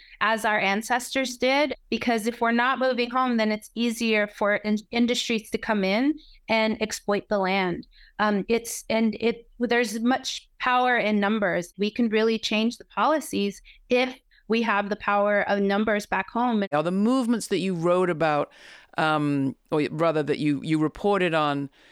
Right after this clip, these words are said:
Speaker 2: seeing themselves in relation to one another in real life or, or, or only in your film? And are any of those divisions inside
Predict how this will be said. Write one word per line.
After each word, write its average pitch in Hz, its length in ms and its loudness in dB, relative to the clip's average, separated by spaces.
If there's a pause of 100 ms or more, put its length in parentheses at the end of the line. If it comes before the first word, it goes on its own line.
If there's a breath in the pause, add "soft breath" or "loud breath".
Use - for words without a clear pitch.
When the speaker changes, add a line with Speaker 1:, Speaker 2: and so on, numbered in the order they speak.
(500 soft breath)
Speaker 2:
seeing 254 440 2
themselves 240 580 2
in 220 100 0
relation 214 460 0
to 208 140 -4
one 202 160 0
another 190 280 0
in 190 140 0
real 226 220 2
life 269 340 0
or, 202 80 0
or, - 240 0
or 196 200 2
only 196 340 0
in 175 120 0
your 165 200 0
film? 156 400 0
And 170 100 -2
are 262 320 2
any 220 220 2
of 175 80 -4
those 160 200 0
divisions 151 500 -2
inside 175 600 0